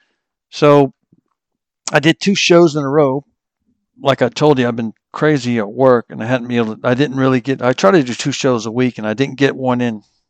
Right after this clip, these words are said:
this week, so I figured I better double up and cover all the things that I wanted to cover. So that's it. Episode seventy-four is in the book. I think we're on seventy-four.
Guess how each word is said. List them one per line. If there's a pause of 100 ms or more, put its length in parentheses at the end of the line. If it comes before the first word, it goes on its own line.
(420)
this
week,
so
I
figured
I
better
double
up (680)
and
cover
all
the
things
that
I
wanted
to
cover. (880)
So
that's
it.
Episode
seventy-four
is
in
the
book.
I
think
we're
on
seventy-four.